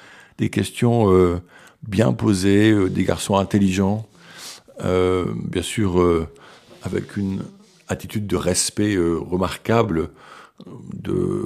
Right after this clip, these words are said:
voilà, de, de celui qui vient les visiter, que, en l'occurrence moi, mais je veux dire, c'était, euh, voilà, ils sont bien élevés, c'est des belles, des belles figures d'Afrique, des belles familles.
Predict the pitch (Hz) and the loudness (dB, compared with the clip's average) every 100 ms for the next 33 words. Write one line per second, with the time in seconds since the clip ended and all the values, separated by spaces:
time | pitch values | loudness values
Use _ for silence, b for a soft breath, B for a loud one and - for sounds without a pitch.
0 | - 92 110 90 85 80 78 85 87 82 | -4 2 2 2 0 -6 -8 -8 -6 -6
1 | 78 82 80 85 82 82 82 90 - 60 | -6 -8 -4 -2 0 0 -4 -4 -4 -4
2 | 57 82 80 95 - - 87 - 120 110 | -6 -10 -12 -10 -8 -6 -4 -4 2 2
3 | 90 95 98 - 95 110 101 B B B | 2 0 0 0 2 2 2 B B B
4 | B B - - - - 110 110 104 113 | B B -16 -12 -12 -4 2 2 2 0
5 | 101 117 110 98 110 113 - 98 95 95 | 2 2 2 0 2 0 -2 -2 0 0
6 | 104 104 - 101 92 117 117 - 101 107 | 0 -2 -4 -4 0 -2 -2 -4 -2 0
7 | 107 87 92 - - 107 101 123 117 - | 0 0 -4 -2 -4 0 4 4 4 2
8 | 110 104 113 107 78 | 2 4 4 2 -2